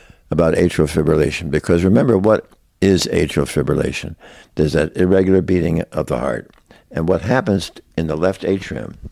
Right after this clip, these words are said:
the left atrium has a small extension on it called the appendix, the atrial appendix.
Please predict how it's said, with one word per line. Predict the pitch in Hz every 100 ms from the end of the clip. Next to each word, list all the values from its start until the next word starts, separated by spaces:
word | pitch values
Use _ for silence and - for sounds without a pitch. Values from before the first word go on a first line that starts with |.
| _ _ _ _ _ _ _ _ _ - - - - - -
the | 95
left | 104 143 -
atrium | 107 107 - 78
has | 71 78 78
a | 78 -
small | - 80 90
extension | 82 - 95 - -
on | 64 60
it | 69 -
called | - 82 73 69
the | - 71 76
appendix, | - 98 - -
the | 82
atrial | 82 80 78 71
appendix. | - 113 71 50 -